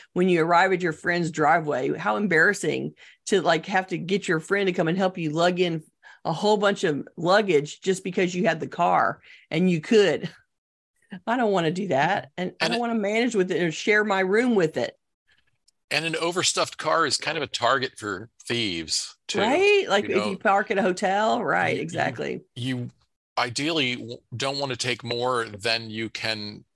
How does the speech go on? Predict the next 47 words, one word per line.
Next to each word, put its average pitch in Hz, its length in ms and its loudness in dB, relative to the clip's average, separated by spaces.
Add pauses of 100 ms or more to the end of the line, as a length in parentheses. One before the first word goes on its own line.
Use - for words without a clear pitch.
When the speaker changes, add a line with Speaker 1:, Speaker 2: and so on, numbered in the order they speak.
(140)
Speaker 2:
easily 123 480 -4
take - 380 -4 (640)
out 139 200 0
of 123 80 -8
the 104 80 -8
car 101 600 0
and 98 240 -4 (160)
put 131 160 -4
in 113 100 -4
your 104 140 -4
hotel 107 380 -4
room 98 200 -6
where 92 120 -2
it's 95 160 -2
safer. 120 500 -4 (540)
Speaker 1:
Right. 185 340 -2 (600)
Speaker 2:
Rather 104 300 -2
than 98 200 -8
leave 101 200 -2
anything 98 320 -4
in 87 120 -6
sight. 98 440 0
Now, 98 100 -4
if 95 100 -6
you 123 60 0
have 92 100 -2
a 90 120 -8 (180)
great 113 280 -2
big 92 200 -4
trunk, 107 400 -6
you 87 140 -8
can, 82 320 -12 (560)
you 104 80 -8
might 101 180 -6
be 101 80 -6
able 95 140 -8
to 85 60 -8
get 87 140 -2
away 85 220 -4
with 78 300 -10
more. 82 320 -8
Speaker 1:
A 220 40 -4
little 156 280 2
bit 156 180 -2
more, 156 220 -2
but 175 180 -4
still, 160 480 -2